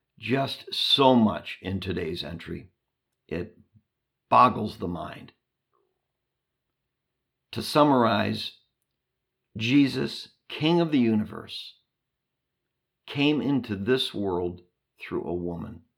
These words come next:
They both gave their yes in the divine will.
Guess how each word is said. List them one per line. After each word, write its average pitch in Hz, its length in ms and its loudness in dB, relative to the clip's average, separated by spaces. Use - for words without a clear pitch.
They 139 140 2
both 147 580 2
gave 117 380 4
their 135 280 0
yes 113 640 -2
in 123 240 2
the 123 60 2
divine 101 600 -4
will. 95 300 -12